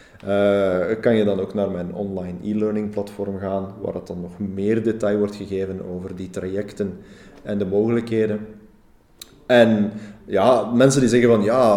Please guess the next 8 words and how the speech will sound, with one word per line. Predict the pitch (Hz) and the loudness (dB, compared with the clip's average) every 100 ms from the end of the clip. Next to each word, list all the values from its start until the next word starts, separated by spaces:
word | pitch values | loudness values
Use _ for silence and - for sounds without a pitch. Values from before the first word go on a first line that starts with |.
| 82 | 2
eh, | 98 92 90 87 80 78 - - - - | 0 0 -2 -2 -4 -8 -12 -14 -14 -14
het | - | -14
vip-traject | - 120 - - 104 104 | -2 0 0 -4 0 0
spreekt | - - 107 107 | -2 0 0 0
mij | 90 | 0
wel | 95 | 0
enorm | 95 87 87 82 | 0 -2 -4 -6
aan." | 85 127 | -6 -6